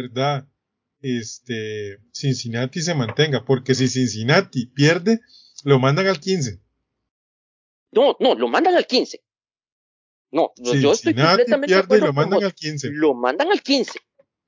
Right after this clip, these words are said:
Speaker 1: Lo más
Speaker 2: Y más
Speaker 1: largo
Speaker 2: bien
Speaker 1: que sea de los playoffs, porque no quieren que equipos
Speaker 2: No quieren.
Speaker 1: que no sean los que ellos necesitan lleguen a playoffs. O sea, a
Speaker 2: Exactamente.
Speaker 1: Cincinnati lo tienen en el,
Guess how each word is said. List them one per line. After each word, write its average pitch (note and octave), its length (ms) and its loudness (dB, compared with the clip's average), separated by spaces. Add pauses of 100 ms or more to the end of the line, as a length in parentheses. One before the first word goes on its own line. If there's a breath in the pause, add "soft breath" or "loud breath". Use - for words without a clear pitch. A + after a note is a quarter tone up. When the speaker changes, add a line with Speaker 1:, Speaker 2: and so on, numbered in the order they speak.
(260)
Speaker 1:
Lo C#3 180 4
más C#3+ 240 0
Speaker 2:
Y F#3 60 4
más F3+ 100 6
Speaker 1:
largo G3+ 160 4
Speaker 2:
bien - 140 2
Speaker 1:
que F3 100 -2
sea E3 220 0
de G3+ 100 0
los D#3+ 180 -10
playoffs, F#3 600 -4
porque C#3 300 -10
no D#3 280 -6
quieren G3+ 480 -2 (440)
que D3 160 2
equipos C3+ 720 -6
Speaker 2:
No - 120 -20
quieren. A#3+ 200 -4
Speaker 1:
que C#3+ 140 2
no D3 220 -2
sean F#3+ 520 0 (340)
los C3+ 380 -4
que B2+ 300 0
ellos D#3+ 240 0
necesitan C3 840 -4 (720)
lleguen C3+ 320 2
a C#3+ 140 -4
playoffs. G2+ 600 -12 (960)
O C#3 60 -2
sea, C3 160 -2
a C#3 40 4
Speaker 2:
Exactamente. D3+ 460 2
Speaker 1:
Cincinnati C#3+ 680 -4
lo C3+ 80 0
tienen D#3+ 300 -6
en F#3+ 100 -4
el, D3+ 240 -8